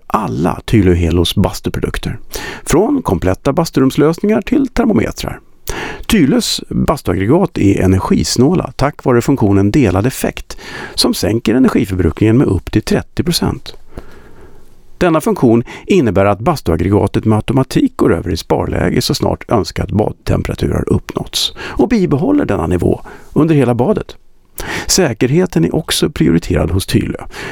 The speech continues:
Överhettningsskydd, termostat och temperaturavkännare är noga utvalda vitala komponenter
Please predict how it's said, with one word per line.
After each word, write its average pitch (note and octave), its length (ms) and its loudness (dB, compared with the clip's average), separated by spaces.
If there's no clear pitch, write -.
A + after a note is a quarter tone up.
Överhettningsskydd, A#2 1000 2
termostat G#2 680 0
och - 280 -6
temperaturavkännare F#2+ 1040 2
är F#2 140 2
noga F#2 680 2
utvalda - 540 0
vitala F#2 360 0
komponenter - 720 -2